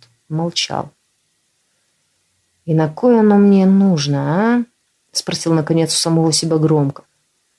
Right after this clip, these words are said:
«Почему я должен служить всяким козлам безрогим и выслушивать от них лабуду?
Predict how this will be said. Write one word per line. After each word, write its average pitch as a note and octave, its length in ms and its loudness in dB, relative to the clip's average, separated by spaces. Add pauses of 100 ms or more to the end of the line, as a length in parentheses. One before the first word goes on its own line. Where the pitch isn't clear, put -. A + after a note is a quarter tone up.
(140)
«Почему F3 380 0
я D#3 60 2
должен C#3 320 -2
служить D#3 380 -4
всяким D3+ 420 -2
козлам E3+ 540 0
безрогим C#3+ 600 0 (100)
и E3+ 40 -8
выслушивать G#3 600 0
от G3+ 120 -4
них A3 260 0
лабуду? G3 560 0